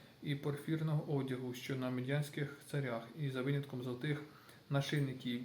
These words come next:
які на шиях їхніх верблюдів. Я думаю, що там перевести, наверно, скільки це, тисячу сімсот сіклів золота. Я думаю, це, м, непогана буде вага.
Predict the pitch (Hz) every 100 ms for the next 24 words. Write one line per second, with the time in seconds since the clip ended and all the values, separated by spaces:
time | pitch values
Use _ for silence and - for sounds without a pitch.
0 | - 127 - 147 135 131 131 - 147 143
1 | 139 135 135 139 - 143 135 123 117 113
2 | - - - - - - - - - -
3 | - - - - 147 127 127 139 123 139
4 | 123 - 120 123 123 117 127 127 127 117
5 | - 127 131 127 131 - - 170 - 127
6 | 160 175 127 - - - - - - -
7 | 135 131 127 127 131 127 123 123 - 147
8 | 151 143 139 143 - - 139 143 - 127
9 | 123 127 123 123 135 - - - - -
10 | - 139 131 123 123